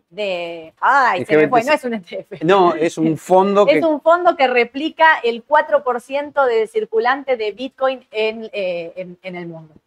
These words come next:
Speaker 1: Ahí está,
Speaker 2: Perfecto.
Speaker 1: no era un
Speaker 2: Muy
Speaker 1: E T F.
Speaker 2: bien, muy bien.
Speaker 1: Muy bien, Soltito.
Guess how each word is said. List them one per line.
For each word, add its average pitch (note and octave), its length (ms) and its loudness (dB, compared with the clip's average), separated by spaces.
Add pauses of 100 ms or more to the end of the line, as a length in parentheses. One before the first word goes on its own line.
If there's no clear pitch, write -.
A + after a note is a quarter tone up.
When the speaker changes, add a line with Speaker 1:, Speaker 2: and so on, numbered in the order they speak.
Speaker 1:
Ahí F#3 120 -6
está, D#3+ 160 -2
Speaker 2:
Perfecto. A#2 160 -2
Speaker 1:
no B3 80 0
era B3 120 2
un A#3 80 0
Speaker 2:
Muy - 60 2
Speaker 1:
E D#3+ 80 4
T D3+ 40 4
F. C3+ 80 4
Speaker 2:
bien, A#2 260 -2
muy A#2 220 -2
bien. G2+ 180 -6
Speaker 1:
Muy A3 200 2
bien, G3+ 220 2
Soltito. G#3 440 0